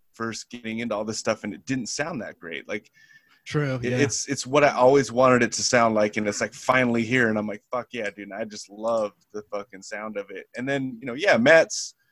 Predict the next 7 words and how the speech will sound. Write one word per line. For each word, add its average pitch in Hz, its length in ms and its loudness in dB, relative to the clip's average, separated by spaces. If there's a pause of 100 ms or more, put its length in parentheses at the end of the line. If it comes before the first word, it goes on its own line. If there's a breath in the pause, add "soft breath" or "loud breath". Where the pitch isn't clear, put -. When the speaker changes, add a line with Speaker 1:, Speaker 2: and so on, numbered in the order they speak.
(760)
Speaker 1:
highly 135 520 0
versatile, 110 800 -2 (400)
versatile 113 720 -2
kind 110 300 -6
of 98 240 -4 (100)
dude, 110 460 -2
and 104 440 -6